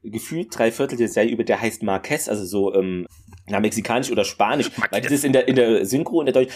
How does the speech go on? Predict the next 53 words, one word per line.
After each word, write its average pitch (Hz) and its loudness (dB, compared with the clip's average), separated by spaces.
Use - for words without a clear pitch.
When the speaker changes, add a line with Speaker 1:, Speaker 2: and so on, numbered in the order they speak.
Speaker 1:
ich - -4
hab 104 -6
da 117 4
immer 120 4
Marquez 139 0
verstanden. 101 -2
Und 95 0
dann 107 2
irgendwann 127 2
sagt 107 -2
einer 107 0
Markus, 101 -4
ich 95 -8
hab, 87 -12
wer - -6
ist - -14
denn 95 -4
Markus? 104 -8
Speaker 2:
Äh. 123 4
Speaker 1:
Das - -4
ist - -6
Markus, 113 -2
das 87 -2
ist - -8
Marquez. 95 -6
Was - -8
erzählt 110 0
Speaker 2:
Äh. 160 2
Speaker 1:
ihr 120 4
mir 90 0
hier? 87 -4
Das 147 -4
ist 139 0
für, 117 2
also 127 6
es 123 -2
wird 170 2
für 156 6
mich 131 0
Marquez 107 0
bleiben, 82 0
sorry. 87 -4
Es - -10
Speaker 2:
<laughs> - -
Speaker 1:
ist - -4
Speaker 2:
Das - -6
ist 117 -2
doch 107 -2
in 95 -6
Ordnung. 95 -6
Aber 123 0
ich 131 -6
fand, 156 -6